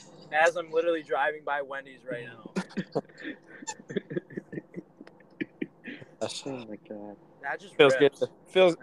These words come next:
Speaker 3: feels good to get you guys in your own territory, on your own podcast, you know?
Speaker 1: That, yeah.
Speaker 2: Yeah, wow.
Speaker 1: Yeah, I feel like, I feel like you guys might never hear from Matt on this podcast again.
Speaker 2: We just got attacked.
Speaker 1: <laughs>
Speaker 3: Yeah. Yeah, this will be my last invite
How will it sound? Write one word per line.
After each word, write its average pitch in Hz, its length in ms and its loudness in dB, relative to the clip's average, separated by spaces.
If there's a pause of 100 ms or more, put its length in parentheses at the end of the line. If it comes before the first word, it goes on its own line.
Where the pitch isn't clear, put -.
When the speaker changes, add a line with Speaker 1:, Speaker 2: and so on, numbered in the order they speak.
(140)
Speaker 3:
feels 196 220 8
good 175 140 6
to 151 60 0
get 160 220 0
you 156 80 4
guys 139 320 8
in 143 80 -6
your 135 120 -2
own 135 100 -2
territory, 131 520 -2 (140)
on 135 160 -4
your 131 80 -6
own 120 100 -8
podcast, 113 540 -2
you 123 80 -12
know? 120 160 -6
Speaker 1:
That, 139 260 -4 (160)
yeah. 135 300 0 (100)
Speaker 2:
Yeah, 104 220 -4
wow. 101 500 -2 (300)
Speaker 1:
Yeah, 127 280 -6
I 117 140 -16
feel 156 120 0
like, 143 120 -2 (680)
I - 320 -20
feel 175 100 4
like 165 120 4
you 156 80 -18
guys 165 200 2
might 165 260 0
never 165 280 2
hear 160 200 -6
from 151 240 -10
Matt 147 240 -2
on 139 80 -20
this 135 120 -20
podcast 139 520 -6 (140)
again. 117 140 -8
Speaker 2:
We 117 80 -2
just 123 160 -6
got 110 120 0
attacked. 104 540 -6 (280)
Speaker 1:
<laughs> - 440 0
Speaker 3:
Yeah. 113 300 -6 (600)
Yeah, 120 100 -6
this 139 180 2
will 147 80 2
be 135 220 4
my 113 60 8
last 117 320 6
invite 113 480 -2